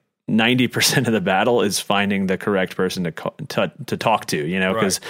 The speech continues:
Speaker 1: sending an email to info at, you know, whoever dot com rarely is gonna get you to anybody very useful.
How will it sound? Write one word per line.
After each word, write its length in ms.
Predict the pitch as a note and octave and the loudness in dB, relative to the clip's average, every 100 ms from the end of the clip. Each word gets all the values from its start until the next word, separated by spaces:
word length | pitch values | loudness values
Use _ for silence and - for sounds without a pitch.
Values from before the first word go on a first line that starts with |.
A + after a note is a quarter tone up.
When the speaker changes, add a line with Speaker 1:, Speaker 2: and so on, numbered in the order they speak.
| - - | -12 -10
Speaker 1:
sending 320 | - D3 C3+ C3 | -2 2 4 4
an 80 | |
email 340 | B2+ C3 A#2 G#2+ | 4 4 4 2
to 140 | B2 | 2
info 540 | G#2 B2+ A#2 A#2+ A2 A2 | 2 2 2 2 4 4
at, 140 | F#2+ - | 2 -2
you 160 | A#2+ | -2
know, 160 | G2+ F#2+ | 0 0
whoever 360 | A2+ A2+ A2+ | 2 2 2
dot 220 | G#2+ G2+ - | 2 2 2
com 360 | B2 G#2+ G2+ - - - - _ - - | 2 2 0 -4 -10 -16 -18 _ -20 -10
rarely 480 | G#2 A#2 B2+ A#2+ A2+ | -2 2 4 4 4
is 140 | G#2+ | 2
gonna 180 | G#2 G#2 | 2 0
get 220 | G2+ G2+ | 0 0
you 60 | G2+ | 0
to 80 | G2 | 0
anybody 360 | G2+ G2 F#2+ | 0 0 0
very 240 | F#2 F2+ F2+ | 0 0 0
useful. 560 | G#2+ - G#2 G2 F#2+ | -2 -2 0 0 0